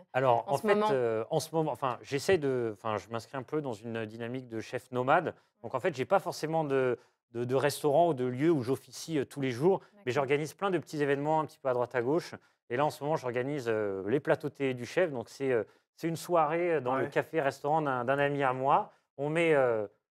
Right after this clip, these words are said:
Speaker 1: soixante places assises, trois télés, et on rediffuse, euh, l'émission, euh, Top Chef en direct.
Speaker 2: Ah ouais, sympa.
Speaker 1: Et donc, euh, je fais un petit plateau télé, euh, comme ça, comme, euh, comme le dimanche à la maison. Et le but, c'est, voilà, c'est, c'est d'animer un petit peu ces, ces émissions et de rendre les moments de verdict un peu plus, euh,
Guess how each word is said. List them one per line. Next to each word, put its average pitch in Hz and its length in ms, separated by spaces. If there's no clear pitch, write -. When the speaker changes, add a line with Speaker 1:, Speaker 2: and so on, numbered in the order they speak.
Speaker 1:
soixante 185 300
places 165 180
assises, 175 480
trois 208 200
télés, 180 440
et 165 60
on 170 140
rediffuse, 160 580
euh, 123 220
l'émission, 151 580
euh, 131 180
Top 123 200
Chef - 240
en 131 80
direct. 120 460
Speaker 2:
Ah 233 180
ouais, 247 100
sympa. - 180
Speaker 1:
Et 160 60
donc, 139 300
euh, 127 40
je 117 80
fais - 120
un 131 80
petit - 160
plateau 139 320
télé, 151 420
euh, 131 140
comme 117 180
ça, 139 220
comme, 202 220
euh, 175 160
comme 208 200
le 190 60
dimanche 170 340
à 160 60
la 143 100
maison. 135 380
Et 135 80
le 139 140
but, 156 180
c'est, - 160
voilà, 147 240
c'est, 120 320
c'est 170 140
d'animer 196 560
un 180 200
petit - 200
peu 190 280
ces, 151 320
ces 147 260
émissions 156 560
et 165 80
de 139 100
rendre 147 280
les 139 100
moments 139 280
de 143 60
verdict 143 440
un 123 80
peu 131 140
plus, 151 400
euh, 113 140